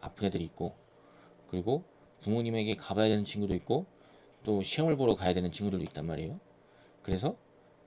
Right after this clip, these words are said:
이 휴가는 정말 건드리면 안 되는 거였습니다. 그런데, 어, 그때 정말 고민이 깊어졌어요. 이거 어떻게 해야 되는 것인가. 그런데 제가 고민할 걸 알았는지, 고민하고 있는 걸 알았는지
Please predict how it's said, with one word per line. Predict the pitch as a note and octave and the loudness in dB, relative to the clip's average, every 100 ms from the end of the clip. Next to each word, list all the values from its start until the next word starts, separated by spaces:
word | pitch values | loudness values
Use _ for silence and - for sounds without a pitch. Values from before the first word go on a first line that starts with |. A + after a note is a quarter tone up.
| - | -14
이 | G#2+ | -10
휴가는 | F#2+ D3+ E3 D#3+ E3+ F#3 | -6 0 0 0 -2 -8
정말 | D3 E3+ | 0 2
건드리면 | - G2 G#2 G2 | 2 0 0 0
안 | F2 | 2
되는 | F#2+ F#2+ | 0 0
거였습니다. | E2 - - - - - - - - - - - | -2 -6 -14 -16 -20 -20 -20 -20 -20 -20 -20 -20
그런데, | - G#2+ G2+ F#2 D#2+ - - - - - - - - - | -2 2 2 2 -2 -14 -20 -20 -20 -20 -20 -20 -20 -8
어, | - F2 | -6 -4
그때 | - A2 - C3 | -4 0 2 2
정말 | - G2+ G2 | 2 -2 -2
고민이 | - G2+ G#2+ G2 | -2 -2 -2 -2
깊어졌어요. | - - F#2 E2 - - - | -8 -6 -6 -6 -8 -10 -8
이거 | F2+ F2 | -2 -2
어떻게 | F2 - - | -2 -8 -4
해야 | G2 | -2
되는 | F2 E2+ | -2 -4
것인가. | E2 - - - - - - - - - - - - - - - - | -8 -10 -12 -14 -20 -20 -20 -20 -20 -20 -20 -20 -20 -20 -20 -20 -4
그런데 | A#2+ A#2+ | 0 2
제가 | G#2+ A2 G#2+ | 4 4 4
고민할 | - G#2+ B2+ B2 A#2+ | 2 0 0 0 -2
걸 | - A2+ A2+ | 0 2 2
알았는지, | - - G#2 B2+ A#2+ G2 A2 F2+ D#2 - - - - - | 0 -4 -4 -2 -4 -4 -4 -6 -10 -20 -20 -20 -20 -14
고민하고 | - G2+ G#2+ G2+ | -2 0 2 2
있는 | F#2+ | 0
걸 | F2+ | 0
알았는지 | E2+ E2+ F2 E2+ F#2 | 0 0 -2 -4 -6